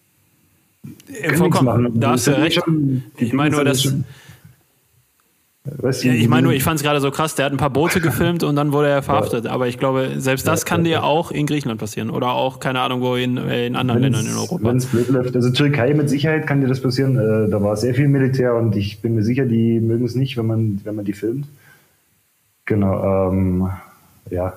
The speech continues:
Speaker 2: ist, ist ein bisschen so eine Sache. Also wenn ich irgendwo Militär sehe oder was, ich schalte meine Kamera aus. Ich schaue, dass ich keine, <laughs> keine Aufnahmen von, davon drauf habe, weil es einfach echt zu heiß ist.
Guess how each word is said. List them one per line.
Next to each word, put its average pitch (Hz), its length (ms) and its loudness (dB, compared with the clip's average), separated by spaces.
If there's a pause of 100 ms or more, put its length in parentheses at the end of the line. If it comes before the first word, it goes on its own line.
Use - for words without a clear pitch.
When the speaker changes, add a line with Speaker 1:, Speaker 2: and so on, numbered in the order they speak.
Speaker 2:
ist, - 240 -4
ist 110 120 -2
ein 139 120 4
bisschen 135 200 2
so 123 80 2
eine 117 120 2
Sache. 113 200 2
Also 110 140 2
wenn 117 100 2
ich 127 80 2
irgendwo 139 220 2
Militär 135 400 2
sehe 147 160 2
oder 131 160 2
was, 123 120 -2
ich 120 120 2
schalte 113 180 0
meine 113 140 0
Kamera 110 340 0
aus. 98 380 -4 (760)
Ich 113 120 -2
schaue, 110 140 0
dass 113 160 2
ich 113 80 -4
keine, 113 180 2
<laughs> - 80 2
keine 135 300 0
Aufnahmen 123 320 2
von, 117 100 0
davon 110 240 0
drauf 104 240 -2
habe, 101 140 -2
weil 104 80 0
es 98 80 -4
einfach 98 260 -2
echt 101 300 -4
zu 113 260 0
heiß 101 240 -4
ist. 101 340 -4